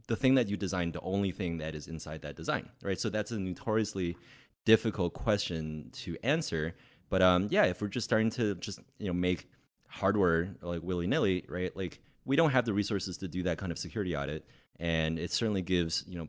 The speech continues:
plenty of people a lot of opportunities to inject, you know, things like implants and backdoors, right? Um, because, yeah, supply chain security is really difficult.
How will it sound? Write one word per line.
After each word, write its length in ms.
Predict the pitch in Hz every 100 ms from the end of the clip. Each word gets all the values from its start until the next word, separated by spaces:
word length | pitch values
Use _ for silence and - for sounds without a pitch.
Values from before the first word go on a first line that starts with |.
| -
plenty 280 | - 104 101
of 100 | -
people 260 | 95 85
a 20 | 80
lot 200 | 85 85
of 80 |
opportunities 720 | 80 82 85 107 104 85 78 -
to 180 | - 82
inject, 520 | 82 82 85 80 - - - - -
you 80 |
know, 100 | 82
things 300 | 76 - 80
like 140 | 82 78
implants 360 | 85 87 85
and 100 | 82
backdoors, 600 | 80 76 78 76 73 - -
right? 260 | 76 78 73
Um, 280 | 78 76 73 80
because, 340 | 78 76 - - _ _ -
yeah, 140 | 175
supply 300 | - - 135
chain 160 | 160 98
security 320 | - 104 95
is 100 | 101
really 180 | 107 107
difficult. 340 | 127 - -